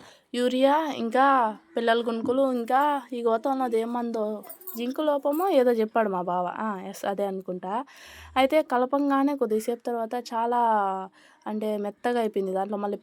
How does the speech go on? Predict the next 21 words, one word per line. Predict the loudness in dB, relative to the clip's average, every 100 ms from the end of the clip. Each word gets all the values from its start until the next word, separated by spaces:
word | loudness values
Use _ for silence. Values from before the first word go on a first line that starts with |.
| 0
పౌడర్ | 2 4 4
కూడా | 4 0
ఉంది | -2 -4
అనమాట. | -6 -8 -6 -6 -6 -6
మందు | -4 -4 -2
కాకుండా | 0 -2 -2 -6
మళ్ళీ | -4 -4
పౌడర్ | -2 -2 -2 -4
కూడా | -4 -4
ఉన్నది. | -6 -6 -4 -4 -4 -16 -20 -4
గ్లౌజులు | 4 6 6 4
వేసుకోవాలి. | 2 0 -2 0 0
మా | -2
బావ | 2 2
మర్చిపోయినట్టుగా | 2 -4 -4 -2 -2 -6 -6
ఉన్నాడు. | -6 -6 -4 -4 -4
ఇంకా | -4 -2
అలానే | 0 0 0
వచ్చేసాడు | -4 -4 -6 -6
మధ్యాహ్నం | -6 -4 -2 -2 -4
నుంచి | -8 -8 -2